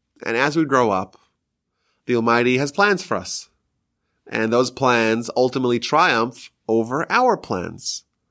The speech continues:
And despite the fact that we have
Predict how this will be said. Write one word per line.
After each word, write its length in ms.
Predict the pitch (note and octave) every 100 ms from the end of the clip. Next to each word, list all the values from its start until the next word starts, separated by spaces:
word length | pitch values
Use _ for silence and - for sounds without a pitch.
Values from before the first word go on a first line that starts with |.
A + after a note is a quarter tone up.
| _ _ _ _ _ _ _ _ _ A2+
And 760 | B2 B2+ B2+ B2+ B2+ B2 B2 - _ _ _ _
despite 380 | B2+ - D3+ E3
the 80 | D3
fact 260 | D3 C#3+
that 80 | C3
we 160 | C3 B2
have 800 | A#2 D3 F3+ E3+ D3+ A#2+ G#2